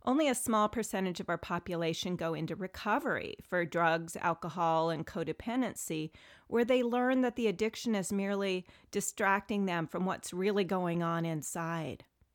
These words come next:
Only a small percentage of our population are on a true spiritual growth path,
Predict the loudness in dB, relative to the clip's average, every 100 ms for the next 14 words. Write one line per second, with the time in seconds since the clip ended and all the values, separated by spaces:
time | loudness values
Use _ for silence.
0 | _ _ _ -20 -20 _ 2 4 4 2
1 | 0 2 4 2 2 -4 0 0 0 -2
2 | -2 -2 -2 -4 -2 -2 0 -2 -2 -2
3 | -2 -2 -2 -2 -2 -2 -2 0 -2 -2
4 | -6 -6 -2 0 0 -2 -6 -2 0 0
5 | -4 -6 -4 -4 -4 -2 -2 -2 -10 -20
6 | -18 -14 -6 -2 -2 -4